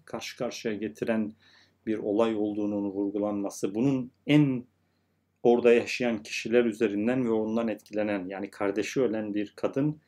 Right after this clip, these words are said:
ve orada insanları durdurmaya çalışan bir, e, ve aynı zamanda vatanı kurtarmaya çalışan bir darbeye karşı çıkan bir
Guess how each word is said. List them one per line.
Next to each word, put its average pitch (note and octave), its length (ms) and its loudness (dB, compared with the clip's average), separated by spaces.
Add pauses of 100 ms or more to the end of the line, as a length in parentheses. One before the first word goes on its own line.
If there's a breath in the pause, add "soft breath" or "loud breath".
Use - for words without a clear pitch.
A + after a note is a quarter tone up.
(380 soft breath)
ve A2+ 140 2
orada A2+ 560 0 (320)
insanları A2 580 -2
durdurmaya G#2+ 460 -4
çalışan G2+ 540 -6
bir, G#2 300 -8 (1080)
e, G2+ 60 2 (840)
ve A2 220 4
aynı G#2+ 280 0
zamanda G2+ 460 2
vatanı A2 340 0
kurtarmaya G2 500 -6
çalışan G2 520 -6
bir G#2 180 -4 (540 soft breath)
darbeye G2 320 0
karşı - 320 -10
çıkan F#2 320 -6
bir G2 280 0